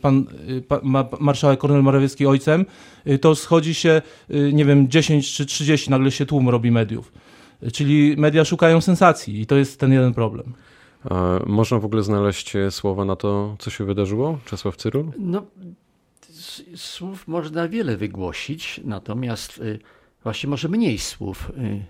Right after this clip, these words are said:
Speaker 3: a więcej rozsądku między politykami. Jeżeli, y, będą jakieś wnioski wyciągnięte po tym, co się wydarzyło, że to jest zbieg okoliczności, że przez trzy lata również, y,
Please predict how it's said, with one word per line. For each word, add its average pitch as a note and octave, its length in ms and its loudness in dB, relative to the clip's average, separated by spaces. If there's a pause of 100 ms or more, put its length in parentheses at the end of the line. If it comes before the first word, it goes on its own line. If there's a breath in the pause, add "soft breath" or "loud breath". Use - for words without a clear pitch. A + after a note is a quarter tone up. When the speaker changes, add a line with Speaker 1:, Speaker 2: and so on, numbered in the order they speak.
(100)
Speaker 3:
a A#2 100 -6
więcej B2+ 440 -4
rozsądku C#3+ 640 -4
między G2 300 -6
politykami. F2+ 840 -8 (640 loud breath)
Jeżeli, G#2 600 -4 (460)
y, - 40 -20
będą G#2+ 480 0
jakieś F#2 380 -6
wnioski G#2+ 380 -4
wyciągnięte F#2 680 -6
po - 200 -8
tym, E2 380 -14
co - 140 -12
się - 160 -14
wydarzyło, E2+ 800 -12 (760 soft breath)
że F#2 480 -4 (480)
to A2 100 -2
jest G#2 200 -4
zbieg F#2 260 -6
okoliczności, - 1000 -8
że G#2+ 240 -12
przez - 380 -10
trzy - 240 -6
lata E2+ 480 -4 (520 soft breath)
również, A#2 600 -2
y, - 40 -14